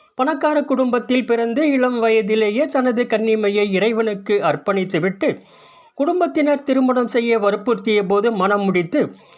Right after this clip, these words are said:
தனது கணவனையும் மனம் மாற்றி மறைந்து வாழ்ந்து கொண்டிருந்த போதும்,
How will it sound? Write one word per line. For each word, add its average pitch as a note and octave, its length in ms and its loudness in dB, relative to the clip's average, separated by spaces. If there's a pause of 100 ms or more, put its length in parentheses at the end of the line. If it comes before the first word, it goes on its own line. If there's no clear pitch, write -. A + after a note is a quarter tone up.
(280)
தனது A3+ 360 0
கணவனையும் G#3 720 0
மனம் B3 320 0
மாற்றி A3 600 -2 (120)
மறைந்து G#3+ 600 0
வாழ்ந்து G3 360 0
கொண்டிருந்த E3+ 440 0
போதும், D3+ 560 -2